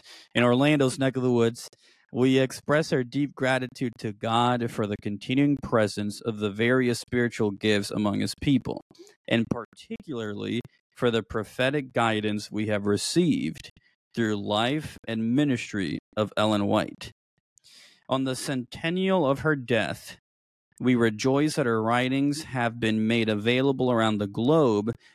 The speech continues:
in many languages and in a variety of printed and electronic formats." Now, here we go. Here's the meat of this statement. "We reaffirm," so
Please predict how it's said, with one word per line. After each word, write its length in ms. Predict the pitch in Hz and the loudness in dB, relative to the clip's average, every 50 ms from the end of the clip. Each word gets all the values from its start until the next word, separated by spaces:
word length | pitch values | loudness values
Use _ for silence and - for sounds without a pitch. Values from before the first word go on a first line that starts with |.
| _ - | _ -6
in 180 | - 113 113 117 | -2 0 2 2
many 280 | 120 123 120 117 113 | 2 2 2 2 0
languages 880 | 107 104 110 107 110 113 120 135 135 139 156 165 180 185 - - - - _ _ _ | 0 0 -2 0 0 0 2 0 2 2 2 0 0 0 -4 -8 -12 -14 _ _ _
and 140 | - 113 117 | -4 -2 0
in 100 | 117 113 | 0 0
a 60 | 113 | 0
variety 680 | 110 107 110 107 104 107 117 131 139 135 131 127 113 104 | 0 0 0 0 0 2 2 2 0 0 -2 -2 -2 -2
of 140 | 101 98 - _ | -4 -6 -8 _
printed 580 | - - - 180 180 175 - - 190 185 185 160 - - | -14 -8 -4 -4 -4 -2 -2 0 2 2 2 2 -2 -6
and 180 | - - 110 104 - _ - | -4 -4 -4 -4 -6 _ -8
electronic 680 | 82 - 113 110 107 - - - 127 120 123 123 - | -4 -2 0 0 0 -2 -2 0 0 0 0 0 -4
formats." 600 | - - - - - - - - - - - - - _ _ _ _ _ _ _ _ _ _ _ _ _ _ _ - - - - - - - - - - - - - _ _ - | -4 -6 -6 -6 -6 -8 -10 -12 -14 -14 -16 -16 -18 _ _ _ _ _ _ _ _ _ _ _ _ _ _ _ -12 -12 -12 -12 -14 -18 -18 -18 -18 -20 -20 -20 -20 _ _ -2
Now, 260 | 117 123 123 113 107 | 0 2 2 2 2
here 260 | 104 117 165 190 196 | 0 0 2 4 4
we 120 | 196 196 190 | 4 4 4
go. 360 | 165 156 156 139 127 120 110 | 4 2 2 4 2 0 -2
Here's 420 | 110 120 156 175 185 185 170 - | -4 -4 -4 -2 -2 -4 -4 -6
the 140 | - 175 165 | -4 -2 0
meat 560 | 151 151 160 160 139 123 101 _ - - - - - - - - - - | 2 4 4 4 4 2 0 _ -8 -10 -8 -8 -10 -14 -14 -14 -12 -8
of 220 | - 113 110 117 120 | -6 -6 -6 -2 0
this 160 | 127 127 123 | -2 -2 -2
statement. 840 | - - - 151 131 120 - - 110 107 101 90 - - 82 - - _ _ _ _ _ _ _ _ - - - _ _ _ _ - | -4 -6 -2 -2 -2 -2 -2 -6 -8 -10 -10 -10 -10 -12 -12 -12 -14 _ _ _ _ _ _ _ _ -20 -20 -20 _ _ _ _ -2
"We 220 | 110 120 131 127 | 2 2 4 4
reaffirm," 1300 | 120 113 113 131 156 175 190 190 185 - - - - 160 160 160 170 175 180 185 190 196 202 185 - - _ _ _ _ _ _ | 2 0 0 0 0 2 4 2 2 0 -4 -4 0 0 2 4 2 2 2 0 0 -2 -2 -4 -6 -10 _ _ _ _ _ _
so 380 | - - - 135 120 113 101 | -14 -6 -2 0 2 2 0